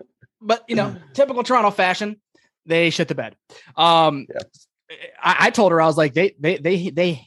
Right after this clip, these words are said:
Speaker 1: have to be sellers. They're in rebuild season. They're done. Th-, there's no way you can continuously think that you're a fucking Stanley Cup team and you continuously get knocked out in the first round."
Speaker 2: It's hard because, yeah, you have to be,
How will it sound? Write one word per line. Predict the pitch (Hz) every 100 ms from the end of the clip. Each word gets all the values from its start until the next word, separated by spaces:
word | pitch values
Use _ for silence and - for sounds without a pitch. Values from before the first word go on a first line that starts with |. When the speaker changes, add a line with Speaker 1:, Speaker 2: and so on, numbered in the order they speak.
| _
Speaker 1:
have | 170 185 190 -
to | 165
be | 165 156
sellers. | - 131 87 - - _ _ -
They're | 165
in | 165
rebuild | 151 143 120 117
season. | 127 120 120 - -
They're | 151
done. | 160 120 117
Th-, | 139 143
there's | 156 151
no | 165 196
way | 196 185 160 139 - -
you | 151 151
can |
continuously | 151 147 175 175 170 165
think | 160 143
that | 127 131
you're | 147
a | 131
fucking | - 139 147
Stanley | 135 147 147
Cup | 151 143
team | 151 131 120 - _ _ -
and | 143
you | 143
continuously | 143 - 180 160 147
get | 147
knocked | 139 131
out | 131
in | 120
the | 120
first | 117 110
round." | - - _ _ _ _ _
Speaker 2:
It's | 139 127
hard | 135 143
because, | 131 123 107
yeah, | - 117
you | 95
have | 113
to | 127
be, | 127 110